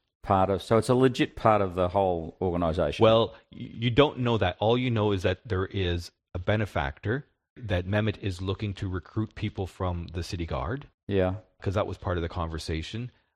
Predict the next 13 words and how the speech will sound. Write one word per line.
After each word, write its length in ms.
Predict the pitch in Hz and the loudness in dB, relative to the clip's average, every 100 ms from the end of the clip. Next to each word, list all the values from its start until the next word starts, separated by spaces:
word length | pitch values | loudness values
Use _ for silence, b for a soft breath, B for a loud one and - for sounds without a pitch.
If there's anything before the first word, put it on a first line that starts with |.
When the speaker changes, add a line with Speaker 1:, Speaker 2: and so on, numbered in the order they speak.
| _ | _
Speaker 2:
that 160 | - 98 | -2 -2
he 160 | - | -2
was 180 | 107 107 | -2 -2
specifically 920 | - - 113 - 156 156 - 110 92 - | -4 -4 -4 -2 -2 -2 -2 -2 -2 -4
recruited 640 | 98 - 98 92 120 - | -8 -4 -6 -2 -2 -2
and 180 | - 92 | -4 -2
that 200 | 101 95 | 0 -2
he 180 | - 104 | -2 -4
is 260 | - 101 95 | -2 -4 -4
a 60 | |
legitimate 580 | 90 90 87 98 98 - | -4 -6 -6 -4 -4 -6
law-abiding 680 | 87 85 92 85 82 85 78 | -4 -2 -2 -2 -2 -2 -4
citizen. 540 | - 85 - 87 135 | -6 -6 -6 -8 -10